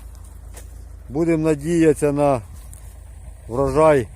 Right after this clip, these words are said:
пшениці, що, дай Бог, вона вроді непогана, вже скоро будемо молотити, десь до кінця тижня. Ячмінь я вже змолотив, не було коли знімати. Теж непоганий врожай був, маса сильна була і дуже.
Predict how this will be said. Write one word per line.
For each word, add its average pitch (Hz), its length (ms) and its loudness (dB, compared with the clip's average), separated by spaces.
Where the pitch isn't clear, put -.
пшениці, 170 520 0
що, 151 160 -4
дай 151 180 2
Бог, 143 260 2
вона 143 180 0
вроді 139 260 0
непогана, 135 540 2
вже 123 140 -4
скоро 127 240 -2
будемо 123 280 -2
молотити, 127 460 0
десь 117 140 -6
до 113 120 -6
кінця 117 320 -6
тижня. 110 440 -6
Ячмінь 160 440 0
я 160 100 2
вже 143 200 2
змолотив, 143 640 2
не 135 120 0
було 147 300 4
коли 139 240 2
знімати. 143 640 2
Теж 156 160 4
непоганий 139 600 4
врожай 131 440 4
був, 117 240 -2
маса 123 320 2
сильна 127 320 -2
була 117 260 -2
і 110 80 -2
дуже. 113 400 -2